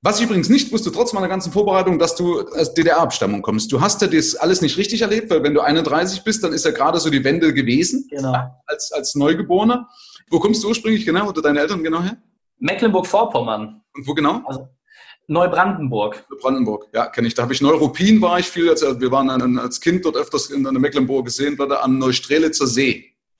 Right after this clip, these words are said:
Speaker 2: Ja.
Speaker 1: Das ist dort ja alles dort irgendwo, ne? In der
Speaker 2: Ja.
Speaker 1: Re-, in der, ist ja alles eins dort. Ähm, letzte Frage an dich noch, Raik.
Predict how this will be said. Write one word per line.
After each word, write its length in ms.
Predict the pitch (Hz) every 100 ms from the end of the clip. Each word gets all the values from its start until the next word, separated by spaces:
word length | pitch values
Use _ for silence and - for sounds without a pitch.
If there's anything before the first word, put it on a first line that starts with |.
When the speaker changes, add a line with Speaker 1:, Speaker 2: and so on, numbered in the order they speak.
| _ _ 101
Speaker 2:
Ja. 300 | 101 214 247 _ _ _
Speaker 1:
Das 120 | 117
ist 180 | 180 -
dort 160 | 131 123
ja 100 | 113
alles 240 | 120 117
dort 160 | 120 117
irgendwo, 300 | 117 110 113
ne? 100 | 170
In 80 |
der 80 | 151
Speaker 2:
Ja. 60 | 117
Speaker 1:
Re-, 640 | 117 113 _ - 117 117 -
in 60 | 113
der, 80 | -
ist 80 |
ja 80 | 117
alles 180 | 110 110
eins 260 | 82 101 -
dort. 200 | - _ - - - - -
Ähm, 320 | 139 139 139 - _ _ _ _ _ _ 185 -
letzte 420 | 165 147 - 254
Frage 300 | 175 202 214
an 100 | 202
dich 160 | 220
noch, 400 | 220 208 - -
Raik. 320 | 135 165 190